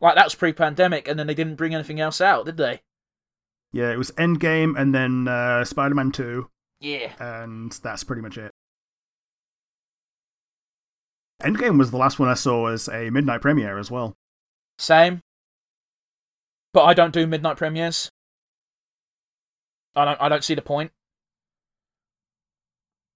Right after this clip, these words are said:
Speaker 2: I like them for certain things. Like, something like that, where I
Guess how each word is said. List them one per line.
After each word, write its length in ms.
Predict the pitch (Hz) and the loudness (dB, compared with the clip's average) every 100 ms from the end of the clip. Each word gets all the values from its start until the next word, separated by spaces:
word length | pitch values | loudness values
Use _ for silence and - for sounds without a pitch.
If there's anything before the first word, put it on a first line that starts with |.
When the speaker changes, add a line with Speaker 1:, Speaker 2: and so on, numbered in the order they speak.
| _ 147 | _ 0
Speaker 2:
I 60 | |
like 380 | 147 147 180 - | 2 2 0 -2
them 200 | 185 170 | 0 0
for 140 | - | 0
certain 400 | 143 147 135 123 | 0 2 0 0
things. 540 | 123 123 107 101 - - | -4 -4 -6 -8 -10 -8
Like, 180 | 127 - | -8 -2
something 300 | 180 165 190 | 0 2 2
like 260 | 160 139 | 2 2
that, 260 | 139 151 - | 0 0 0
where 240 | 139 123 | 0 2
I 180 | 123 | 0